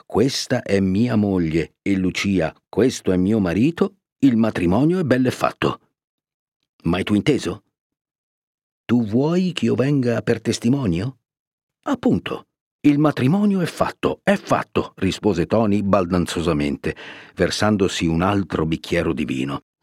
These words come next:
<laughs> Così vi fossero molti tribolati come te e in caso di spendere venticinque lire.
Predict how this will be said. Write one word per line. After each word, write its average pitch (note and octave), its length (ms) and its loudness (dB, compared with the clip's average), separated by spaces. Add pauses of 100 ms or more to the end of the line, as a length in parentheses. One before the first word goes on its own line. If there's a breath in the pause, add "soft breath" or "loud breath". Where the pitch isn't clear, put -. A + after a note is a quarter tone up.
(120 loud breath)
<laughs> G#2 360 -4
Così C#3+ 520 2
vi B2+ 120 2
fossero A#2+ 460 2
molti A#2+ 420 2
tribolati A2+ 640 0
come G2+ 320 2
te A#2+ 300 0
e G2 160 2
in G2+ 180 2
caso G#2+ 400 2
di E2+ 100 -2
spendere A2 580 2
venticinque A2 840 2
lire. E2+ 420 -2